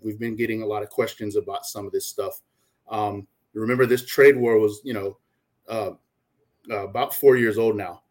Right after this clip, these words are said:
Um, and some of our coalition, uh, research has recently shown that it's cost Americans over,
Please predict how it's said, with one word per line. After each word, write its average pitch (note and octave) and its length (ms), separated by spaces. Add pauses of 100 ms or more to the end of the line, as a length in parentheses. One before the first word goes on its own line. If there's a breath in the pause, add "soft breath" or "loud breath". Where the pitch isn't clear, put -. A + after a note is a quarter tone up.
(320)
Um, G2+ 340 (800)
and A2+ 120
some B2 220
of A2 100
our A#2 140
coalition, A2+ 840 (360)
uh, G#2 140
research A#2+ 520
has G#2 160
recently A2 380
shown A2+ 380
that G#2+ 140
it's G2+ 140
cost A#2 300
Americans G#2+ 500
over, G2+ 400